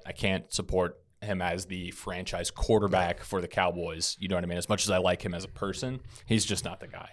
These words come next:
I agree. And I, and I think this season was, like, the final,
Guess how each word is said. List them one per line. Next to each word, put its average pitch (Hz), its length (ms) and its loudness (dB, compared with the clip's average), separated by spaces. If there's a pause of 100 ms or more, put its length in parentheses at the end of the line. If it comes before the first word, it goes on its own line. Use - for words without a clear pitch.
(120)
I 98 100 -4
agree. 90 320 -8
And 90 160 -6
I, 95 60 2
and 95 180 0
I 95 60 2
think 101 180 -2
this 101 160 0
season 90 320 -2
was, 87 240 -4
like, 87 240 -10
the 87 140 -4
final, 90 640 -8